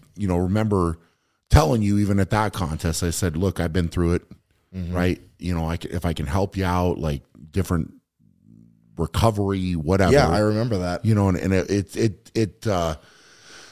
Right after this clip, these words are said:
Speaker 1: it's not fun to go through, man. It,
Speaker 2: No.
Speaker 1: it really knocks you down, and, and, um,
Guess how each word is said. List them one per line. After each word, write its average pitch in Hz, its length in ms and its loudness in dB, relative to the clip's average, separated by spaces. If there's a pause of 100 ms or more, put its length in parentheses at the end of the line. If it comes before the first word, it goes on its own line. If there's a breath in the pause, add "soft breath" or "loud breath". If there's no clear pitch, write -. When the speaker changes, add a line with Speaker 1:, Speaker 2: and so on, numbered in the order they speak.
(260 loud breath)
Speaker 1:
it's 120 200 0
not 175 200 0
fun 151 220 2
to 104 80 2
go 92 200 2
through, 78 200 -6
man. 78 280 -6
It, 82 140 -4
Speaker 2:
No. 98 100 -2
Speaker 1:
it 78 220 -4
really 117 320 2
knocks 104 380 -2
you 95 60 -4
down, 87 440 -4
and, 76 220 -6
and, 80 280 -6
um, 73 300 -6